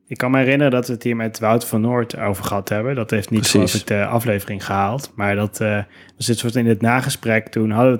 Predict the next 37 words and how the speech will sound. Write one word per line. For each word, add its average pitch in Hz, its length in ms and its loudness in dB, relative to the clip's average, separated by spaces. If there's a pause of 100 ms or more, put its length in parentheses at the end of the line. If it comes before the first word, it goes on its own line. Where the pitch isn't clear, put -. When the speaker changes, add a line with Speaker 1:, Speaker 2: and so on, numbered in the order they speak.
Speaker 1:
het 113 80 2
even 113 120 -2
over 104 180 -6
de 107 60 -8
papadag. 117 640 2 (420)
En 107 180 -6
hij 117 120 2
had 123 140 2
er 104 100 -6
volgens 104 220 -10
mij 98 160 -8
ook 131 200 -4
een, 151 160 -2
als 143 140 -6
ik - 60 -18
me 131 80 -6
dat 120 120 -8
goed - 180 -2
herinner. 117 420 -2 (520)
En 113 140 -4
ik, - 280 -4
ik - 220 -16
merk, 127 220 -2 (120)
ik 120 220 -16
kan 127 140 -2
me 127 80 -2
herinneren 131 300 2
dat 131 140 4
ik 123 80 0
toen 127 140 -2
iets 120 120 -2
van 117 140 -4
opmerkte 131 500 0
van, 120 140 -2
jullie 123 160 4
zeiden 123 240 4
allebei 123 120 0